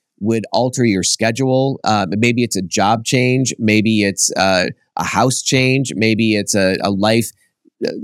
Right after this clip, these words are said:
a living situation or whatever. And that's what I'm talking about here right now with Becky, is that when we moved here, uh, Melissa and I moved here with our boys in twenty sixteen from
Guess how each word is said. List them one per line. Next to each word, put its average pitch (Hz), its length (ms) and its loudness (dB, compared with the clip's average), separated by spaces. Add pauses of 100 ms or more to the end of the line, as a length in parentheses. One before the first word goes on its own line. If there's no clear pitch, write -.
(100)
a 104 120 0
living 113 320 0
situation 127 720 0
or 95 100 0
whatever. 110 440 0
And 107 100 0
that's 113 320 0
what 110 300 0
I'm 101 100 0
talking 110 400 -2
about 107 240 2
here 117 400 0 (500)
right 107 600 -4
now 110 180 0
with 101 160 -2
Becky, 131 460 0
is 107 180 0
that 120 280 2
when 120 340 0
we 160 160 2
moved 131 320 2
here, 92 460 0
uh, 101 120 -2
Melissa 113 300 -2
and 110 80 0
I 104 80 2
moved 101 260 0
here 101 140 2
with 95 100 0
our 95 100 0
boys 98 300 0
in 95 80 0
twenty 101 260 0
sixteen 101 580 0
from 95 480 -2